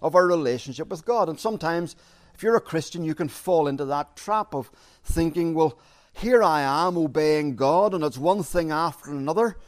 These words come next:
Well, maybe God doesn't care." And we could base our view of God on our circumstances. And over and over again, we see in the Bible that we're not to do that.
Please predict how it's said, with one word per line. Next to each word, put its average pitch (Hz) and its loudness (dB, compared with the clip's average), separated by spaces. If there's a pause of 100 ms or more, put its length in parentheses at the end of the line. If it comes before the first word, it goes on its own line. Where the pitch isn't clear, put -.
(240)
Well, 214 4
maybe 202 2
God 180 6
doesn't 180 0
care." - -10 (1200)
And 170 -6
we 185 4
could 160 0
base 196 2
our 160 0
view 165 0
of 120 -2
God 135 0 (340)
on 156 -2
our 139 -4
circumstances. 135 -6
And 139 -4
over 196 2
and 160 2
over 190 4
again, 131 -2 (960)
we 131 -8
see 165 -6
in 175 -2
the 156 -2
Bible 120 0
that 123 -6
we're 123 -8
not 117 -8
to 95 -20
do 139 0
that. 95 -10